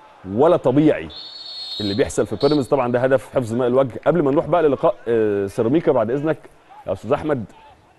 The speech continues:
نرجع عند بيراميدز، لأن اللي بيحصل في بيراميدز لا منطقي ولا طبيعي. يعني تقدر تقول إن الهدف التالت اللي أنت شفته بتاع كريم العراقي ده أبلغ وصف وتوصيف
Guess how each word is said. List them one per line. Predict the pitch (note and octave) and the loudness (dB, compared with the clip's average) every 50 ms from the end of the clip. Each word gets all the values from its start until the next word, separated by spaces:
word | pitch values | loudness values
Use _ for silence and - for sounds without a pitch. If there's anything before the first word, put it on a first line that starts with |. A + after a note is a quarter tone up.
| _ _ - | _ _ -4
نرجع | A2 C#3+ E3+ E3+ D#3 B2 | 0 0 2 2 2 0
عند | G#2 G#2+ A#2 A2 | 0 -2 -4 -2
بيراميدز، | G#2+ - D3+ E3 E3 E3 D3 B2+ G2+ - - _ _ _ _ _ _ - | 0 2 2 2 2 2 0 -4 -6 -12 -18 _ _ _ _ _ _ -2
لأن | G#2+ A#2 A#2+ B2+ B2+ | 0 2 2 4 4
اللي | B2+ B2 B2 | 4 4 4
بيحصل | A#2+ C#3 F3 - - - E3+ D#3+ D3+ C3 G2+ D#2+ - _ _ _ _ _ _ _ _ _ _ _ _ _ _ _ _ _ _ _ _ _ _ _ _ | 4 2 2 0 0 2 2 2 2 0 -4 -8 -12 _ _ _ _ _ _ _ _ _ _ _ _ _ _ _ _ _ _ _ _ _ _ _ _
في | - - | -12 -2
بيراميدز | A2+ - D3 D#3 D#3+ D#3+ D3 B2+ G2 - - - | 2 2 4 4 4 2 0 -2 -4 -10 -6 0
لا | A2+ C#3+ | 0 2
منطقي | E3+ F3 F3 - - F3 D#3 - C#3 | 2 2 2 0 0 -2 0 2 2
ولا | B2+ D3+ D#3 | 4 4 4
طبيعي. | C#3+ - A#2 A2 B2+ B2+ G#2+ D#2+ D#2+ - - _ _ _ _ _ - - _ | 2 2 0 0 2 0 0 -2 -4 -10 -16 _ _ _ _ _ -20 -10 _
يعني | A2+ B2+ G#2 G#2+ A2+ C#3 C3+ C3+ - - _ _ _ _ _ _ _ _ | -2 0 0 0 0 0 -2 -2 -4 -10 _ _ _ _ _ _ _ _
تقدر | - G3+ G#3+ F#3+ D#3+ D#3+ D3 | 2 2 2 4 2 2 2
تقول | C3+ - D3+ - D#3 D3 C3 A2 F2+ D#2 D2 - _ _ _ _ _ _ _ _ C3 | 2 -2 0 2 4 4 4 4 0 -4 -12 -18 _ _ _ _ _ _ _ _ 0
إن | C3 C3 C3 B2+ | 2 4 4 4
الهدف | B2 B2 B2 E3+ F3 D3 A#2+ - - - - - - _ - | 4 4 2 2 2 2 0 -2 -4 -14 -20 -20 -18 _ -12
التالت | A2 - - - D3+ D#3+ F3 E3 - | -12 -6 0 2 4 4 4 2 0
اللي | B2+ C3+ | -2 -4
أنت | E3 C#3+ F3+ | -2 -2 -2
شفته | E3+ - E3 - - | -4 -4 -4 -6 -8
بتاع | B2 - - F#2+ | -8 -6 -6 -6
كريم | G2 - A2+ C#3 D#3+ E3 | -6 -4 -2 0 0 0
العراقي | B2+ G2+ A#2 D#3 D3+ - D3 | 0 2 2 2 2 2 2
ده | C#3+ D#3+ D#3+ - - - - | 2 2 0 -2 -4 -2 0
أبلغ | E3+ E3 C#3+ D3+ D3+ C#3+ C#3 A2+ A#2 | 0 0 2 2 2 2 2 2 2
وصف | B2 C#3+ D#3+ - - - - - - - - _ _ _ _ _ _ _ _ _ _ _ _ - | 2 2 2 2 -2 -10 -18 -20 -20 -20 -20 _ _ _ _ _ _ _ _ _ _ _ _ 0
وتوصيف | G#2+ B2 C3 - D3 C#3 C3+ - - E3+ F3 F3+ C3+ - - - - | 0 2 4 4 2 2 2 2 2 2 2 2 0 -2 -8 -18 -20